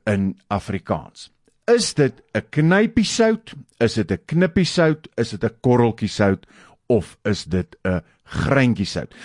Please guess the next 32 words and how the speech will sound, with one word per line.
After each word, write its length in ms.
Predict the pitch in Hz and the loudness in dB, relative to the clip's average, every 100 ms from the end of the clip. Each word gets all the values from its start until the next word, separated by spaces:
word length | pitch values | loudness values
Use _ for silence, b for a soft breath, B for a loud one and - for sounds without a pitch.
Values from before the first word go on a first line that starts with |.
| B B | B B
Nou, 140 | 170 | 2
die 160 | 208 233 | 4 2
eerste 200 | 226 240 | 2 2
ding 140 | 165 | 4
wat 120 | 143 | 4
mens 200 | 139 117 | 2 0
doen 340 | 104 165 151 165 | 2 4 4 2
in 160 | 120 | 0
sulke 280 | 120 156 143 | 0 0 -2
gevalle, 400 | 101 - 101 196 | -6 0 2 4
of 220 | 135 - | 2 -2
wat, 280 | 80 82 98 | -8 -6 -4
eerste 340 | 85 113 - 117 | -2 -2 0 0
ding 120 | 98 | 0
wat 160 | 101 | 0
ek 120 | 151 156 | -2 0
ten 120 | 180 | 0
minste 260 | 151 143 | 0 0
doen, 240 | 117 165 180 _ _ _ _ _ _ _ - B B B | 2 2 -2 _ _ _ _ _ _ _ -20 B B B
is 160 | 156 - | 0 0
ek 200 | 170 - | -2 0
gaan 220 | 156 156 | 0 0
kyk 320 | 147 135 117 B B | 2 2 0 B B
wat 260 | 92 120 - | 0 0 0
staan 440 | - 127 117 113 - | 0 4 4 2 0
in 180 | 104 | 0
verskillende 840 | 98 104 - - 101 98 92 92 82 b - | 0 -4 -4 0 2 2 2 2 0 b -10
woordeboeke 1000 | 87 113 175 185 131 98 95 147 240 - B B | -2 2 4 4 2 2 2 2 0 -2 B B
en 240 | 120 117 113 | 0 2 2
in 160 | 113 104 | 0 0
verskillende 580 | 113 - 101 101 104 | -4 -4 -2 0 0
spreekwoordeboeke 1080 | 107 - 190 147 107 110 92 85 85 95 | 0 2 2 2 2 2 2 0 0 -2